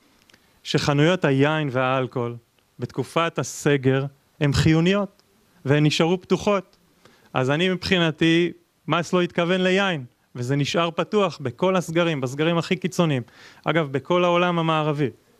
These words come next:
נשאר פתוח. מבחינתי, ישראל קבעה שהוא חיוני. המשכנו לחק-, אה, לבדוק חוקרים של, אה, משברים בתיירות,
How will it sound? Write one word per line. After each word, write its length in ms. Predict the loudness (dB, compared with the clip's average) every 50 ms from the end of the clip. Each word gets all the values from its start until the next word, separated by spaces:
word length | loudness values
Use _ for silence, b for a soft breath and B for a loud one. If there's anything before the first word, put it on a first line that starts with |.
| _ -16
נשאר 240 | -8 -2 -2 -2 0 0
פתוח. 420 | -2 -2 2 2 2 2 2 -2 -10 b b b b b b
מבחינתי, 460 | -4 -4 -2 0 0 0 0 0 0
ישראל 400 | -2 -2 -2 -2 0 0 0 0
קבעה 320 | 0 -2 -2 0 0 -2 0
שהוא 200 | 0 0 0 0
חיוני. 340 | 2 0 0 0 0 -2 -4 -8 _ _ _ _ _ _ _ _ _ _ _ _ _ _ _ _ _ _ _ _ _ _ _ _ _ B B B B B B B B B B B B B B B B
המשכנו 420 | 0 4 4 4 4 6 4 6 6
לחק-, 260 | 4 2 2 2 4
אה, 240 | 4 4 4 4 2
לבדוק 320 | 2 2 2 2 0 0
חוקרים 460 | 0 -2 -2 0 0 0 2 2 0
של, 360 | 0 -2 0 0 0 0 0 0
אה, 180 | 0 0 0
משברים 460 | 0 0 -2 -2 0 2 2 2 2 0
בתיירות, 680 | 0 0 0 0 0 2 2 0 0 0 -2 -8 -20